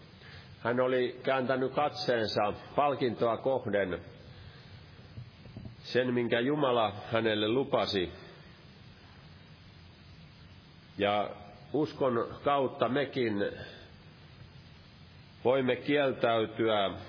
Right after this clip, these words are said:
synnin houkutuksista ja kohottaa katseemme sinne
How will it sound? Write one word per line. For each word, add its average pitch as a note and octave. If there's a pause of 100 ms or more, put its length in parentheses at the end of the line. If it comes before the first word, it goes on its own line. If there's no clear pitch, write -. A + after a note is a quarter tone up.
(480)
synnin B2+
houkutuksista A2 (1600)
ja G#2+
kohottaa C#3
katseemme B2
sinne G#2+